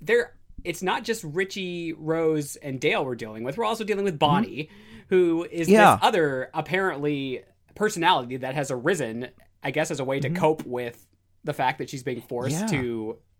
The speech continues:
Speaker 1: yeah, look like her
Speaker 2: I
Speaker 1: brother
Speaker 2: guess
Speaker 1: the whole
Speaker 2: so.
Speaker 1: time. It's like an alter
Speaker 2: I mean,
Speaker 1: ego.
Speaker 2: I'm no psychologist. I, <laughs>
Speaker 1: I,
Speaker 2: I don't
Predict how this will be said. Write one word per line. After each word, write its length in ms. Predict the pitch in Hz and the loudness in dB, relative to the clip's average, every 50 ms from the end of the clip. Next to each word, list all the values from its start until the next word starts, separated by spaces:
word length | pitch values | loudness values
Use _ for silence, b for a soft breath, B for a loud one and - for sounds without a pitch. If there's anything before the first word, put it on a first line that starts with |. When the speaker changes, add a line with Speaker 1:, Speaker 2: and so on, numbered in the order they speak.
| _ _ _ _ _ | _ _ _ _ _
Speaker 1:
yeah, 180 | - 120 107 92 | -16 -16 -14 -10
look 160 | 104 135 135 143 | -8 -6 -4 -4
like 120 | 131 - | -4 -4
her 80 | 135 123 | -4 -6
Speaker 2:
I 20 | |
Speaker 1:
brother 240 | 113 127 123 139 190 | -4 -2 -2 0 0
Speaker 2:
guess 100 | 185 180 | 0 -2
Speaker 1:
the 60 | 190 | -2
whole 100 | 196 - | -4 -4
Speaker 2:
so. 60 | 110 | -4
Speaker 1:
time. 480 | - 220 220 233 - - 160 208 254 247 b b b b b b b b b b 214 b b b _ _ _ _ _ _ _ _ _ _ - | -4 -4 -2 -2 -2 -2 -4 -4 -6 -8 b b b b b b b b b b -20 b b b _ _ _ _ _ _ _ _ _ _ -20
It's 180 | - 139 - | -16 -6 -6
like 100 | 156 151 | -4 -4
an 60 | 151 | -4
alter 180 | 143 143 151 147 | -2 0 2 4
Speaker 2:
I 20 | |
mean, 180 | 170 160 156 - | 4 4 2 0
Speaker 1:
ego. 120 | - 127 147 | -2 2 6
Speaker 2:
I'm 200 | 202 254 262 247 | 6 8 8 8
no 120 | 214 170 | 8 8
psychologist. 960 | 156 - - 131 117 - - 196 196 220 190 147 127 107 107 101 101 107 - | 6 6 6 6 6 6 6 6 6 6 6 4 4 4 2 2 2 2 2
I, 40 | - | 2
<laughs> 0 | 262 | 4
Speaker 1:
I, 100 | 127 - | 4 2
Speaker 2:
I 680 | 247 240 165 139 - - - - 185 180 202 170 156 | 2 2 -2 0 0 0 0 0 2 4 4 4 8
don't 120 | 175 - | 6 6